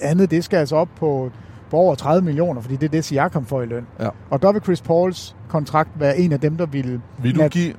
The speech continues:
Speaker 2: vil du give Chris Paul væk for Siakam?
Speaker 1: Ja, for Siakam.
Speaker 2: Ja.
Speaker 1: Ja, ja, ja, det er jo kun et spørgsmål om, hvor, hvem af de unge skal med i den pakke, for at Toronto vil være med. Hvor mange draft picks skal med, for at Toronto vil være med. Men, men ja, det vil jeg. Fordi Siakam er en bedre spiller, en yngre spiller, en mere produktiv spiller.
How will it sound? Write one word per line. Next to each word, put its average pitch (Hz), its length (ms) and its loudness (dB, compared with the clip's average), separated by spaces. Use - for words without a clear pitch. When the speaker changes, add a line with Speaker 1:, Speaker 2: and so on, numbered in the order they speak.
Speaker 2:
vil 143 100 0
du 151 40 0
give 147 140 -6
Chris 131 180 -12
Paul 139 240 0
væk 123 100 -2
for 110 300 -2
Siakam? 104 200 0
Speaker 1:
Ja, 120 60 -6
for 117 40 -6
Siakam. 113 360 2
Speaker 2:
Ja. 147 160 -4
Speaker 1:
Ja, 135 200 6
ja, 170 80 12
ja, 147 120 6
det 151 100 2
er 127 40 -2
jo 113 40 -6
kun 131 200 -2
et 160 60 -4
spørgsmål 165 360 2
om, 151 120 2
hvor, 135 260 2
hvem 190 240 6
af 151 60 4
de 175 160 2
unge 175 360 6
skal 170 220 4
med 156 140 8
i 165 80 8
den 139 180 0
pakke, 139 260 0
for 151 140 -2
at 139 80 0
Toronto 147 420 -4
vil 127 120 -4
være 120 100 -2
med. 120 160 -4
Hvor 147 80 -2
mange 151 240 0
draft 190 300 4
picks 156 220 2
skal 151 160 -2
med, 135 280 -2
for 151 140 0
at 131 60 -2
Toronto 131 380 -6
vil 120 160 -6
være 110 140 -6
med. 110 140 -6
Men, 151 240 -2
men 160 120 2
ja, 160 140 8
det 185 160 8
vil 170 160 4
jeg. 135 140 6
Fordi 156 200 2
Siakam 147 420 4
er 147 100 4
en 139 60 0
bedre 143 240 2
spiller, 139 340 0
en 151 200 -6
yngre 147 220 -4
spiller, 139 360 0
en 143 160 -4
mere 143 120 -2
produktiv 143 520 -6
spiller. 123 320 -8